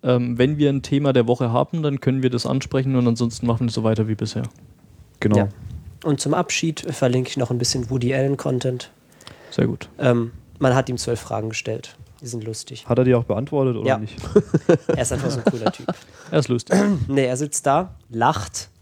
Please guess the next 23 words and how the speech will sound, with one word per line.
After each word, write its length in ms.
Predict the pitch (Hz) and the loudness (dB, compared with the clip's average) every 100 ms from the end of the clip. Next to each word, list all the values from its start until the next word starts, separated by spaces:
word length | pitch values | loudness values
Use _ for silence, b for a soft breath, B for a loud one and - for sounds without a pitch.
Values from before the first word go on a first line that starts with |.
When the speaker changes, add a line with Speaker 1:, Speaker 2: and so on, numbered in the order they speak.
| _ - | _ -6
Speaker 3:
und 320 | 135 - - _ _ | -4 -6 -16 _ _
verschwindet 520 | - - 110 110 107 | -12 -8 -8 -8 -10
einfach. 360 | 104 - 113 _ _ - | -12 -16 -20 _ _ 0
Speaker 2:
Also 220 | 123 131 | 4 6
hat 100 | 123 | 4
er 60 | 117 | 4
sie 80 | |
nicht 180 | 117 123 | 0 0
wirklich 260 | 117 107 104 | -2 -4 -6
beantwortet? 360 | - 98 - 131 | -8 -8 -4 -2
Speaker 3:
Doch, 100 | 123 | 0
er 80 | 110 | 0
hat 100 | - | 2
sie 100 | - | 2
beantwortet. 500 | - - - 147 - | 2 0 2 0 0
Speaker 2:
<laughs> 40 | |
Okay. 300 | 120 117 117 123 _ _ - - - | 0 4 4 2 _ _ -20 -14 -6
Speaker 3:
Hm, 240 | 110 107 | -6 -4
ich 60 | - | 0
Speaker 2:
Gut. 180 | 117 110 | 0 0
Speaker 3:
hab 60 | |
heute 100 | - | -6
eine 140 | 95 | -8